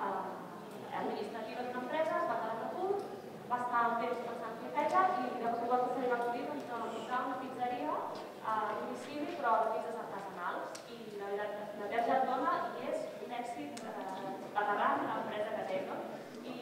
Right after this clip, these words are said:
estava molt bé la seva història, perquè era, era la història d'una dona emprenedora i de tot el procés que havia seguit. I era un exemple a seguir, no? De, no pateixis, que dona als cinquanta anys te'n pots en sortir. I un altre exemple claríssim, no? La Fanny Sánchez, que és una escriptora de Mataró, és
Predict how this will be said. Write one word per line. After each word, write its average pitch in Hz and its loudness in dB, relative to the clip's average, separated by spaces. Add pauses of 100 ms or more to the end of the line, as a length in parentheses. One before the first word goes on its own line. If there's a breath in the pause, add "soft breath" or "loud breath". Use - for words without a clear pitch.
(340)
estava 277 8
molt 285 12
bé 294 12
la - 10
seva - 4
història, 247 2
perquè - -2
era, 233 -2
era - -4
la 226 -2
història 214 -2
d'una 202 -2
dona 214 2 (180)
emprenedora 202 -2
i 262 0
de 233 0 (120)
tot 226 0
el 226 0
procés - -6
que - -10
havia 220 -6
seguit. 208 -8 (200)
I 190 -4
era 196 4 (380)
un 247 0
exemple 233 0
a 226 0
seguir, 190 -6
no? - -6
De, - 2 (560)
no 208 -10
pateixis, 214 -2
que 214 -4
dona 226 4
als 220 2
cinquanta - -4
anys - -2
te'n - -6
pots 196 0
en 196 -4
sortir. - -8 (680)
I 262 2 (220)
un 208 6
altre 240 8
exemple 233 10
claríssim, 226 4
no? 247 12
La 247 10
Fanny - 8
Sánchez, - -2
que - -6
és - -6
una - -6
escriptora 202 -4
de 196 -2
Mataró, - -2
és - 0